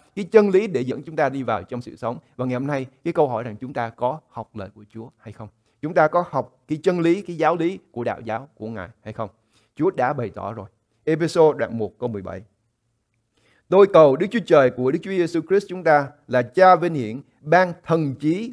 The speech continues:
của sự khôn sáng và của sự tỏ ra cho anh em để nhận biết Ngài." Chúa Thánh Linh phải đến, Chúa Thánh Linh phải mở ban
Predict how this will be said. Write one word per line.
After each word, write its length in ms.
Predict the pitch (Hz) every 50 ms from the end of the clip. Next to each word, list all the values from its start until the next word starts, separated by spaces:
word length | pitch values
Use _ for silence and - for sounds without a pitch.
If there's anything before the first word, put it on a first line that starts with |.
| - _
của 240 | - 127 123 127 147
sự 220 | - 139 135 - -
khôn 240 | - 156 156 151 151
sáng 320 | - 156 143 156 185 214 - _ _ _ _ _ _ _ _ _
và 380 | 117 117 120 135 143 143 135
của 340 | 123 127 _ - 120 123 135
sự 240 | 135 - 135 123 - - _
tỏ 200 | 117 110 123 143
ra 240 | 139 151 147 139 139
cho 180 | 135 - 151
anh 120 | 139 135 139
em 220 | 135 135 131 127
để 140 | 117 107 113
nhận 260 | 123 123 123 120 - - 131
biết 200 | 135 143 160 -
Ngài." 260 | 117 107 101 98 - - _ _ _ _ _ _ _ _ _ _ _ _ _ _ _ _ _ _ _ _ _ _ _ _ _
Chúa 260 | - 160 185 226 247
Thánh 200 | 240 190 180 220
Linh 240 | 220 202 190 170 156 139 - _ _ _ _ _ _ _
phải 160 | 120 120 127
đến, 260 | 135 139 143 170 214 - _ _ _
Chúa 160 | - 175 202
Thánh 140 | 208 214 214
Linh 140 | 202 185 160
phải 220 | - 143 127 131
mở 640 | 135 117 123 131 127 127 120 120 123 135 160 196 190 - _ _
ban 260 | - 147 165 170 156